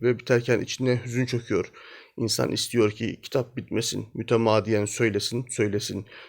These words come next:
Büyük adamların sözlerinde, yazılarında, eserlerinde, her şeylerinde hudutsuz bir güzellik ve büyüklük var." dediği yazılarak Ak-, Irak Kralı Faysal'ın Türkiye ve Mustafa Kemal'e karşı iç dünyasını nakletmeye çalışmıştır.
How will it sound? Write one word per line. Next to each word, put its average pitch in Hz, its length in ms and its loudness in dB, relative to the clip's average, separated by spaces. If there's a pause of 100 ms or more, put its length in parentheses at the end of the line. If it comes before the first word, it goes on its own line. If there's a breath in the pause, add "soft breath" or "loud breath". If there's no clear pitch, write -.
(140 loud breath)
Büyük 131 200 -2
adamların 117 440 6
sözlerinde, 107 680 -2
yazılarında, 107 760 0
eserlerinde, 110 600 0
her 120 360 -2
şeylerinde 107 640 0 (360 loud breath)
hudutsuz 135 560 -8
bir 117 80 -4
güzellik 113 580 2
ve 113 140 2
büyüklük 107 340 -4
var." 104 180 2 (120)
dediği 113 460 0 (460 loud breath)
yazılarak 113 560 2 (200)
Ak-, - 180 0 (680)
Irak 127 320 4
Kralı 107 220 4
Faysal'ın 117 600 2 (480 loud breath)
Türkiye 110 460 2
ve 107 100 4
Mustafa 113 380 0
Kemal'e 117 320 2
karşı - 300 0
iç - 220 -12
dünyasını 127 520 2
nakletmeye 113 480 0
çalışmıştır. - 720 -4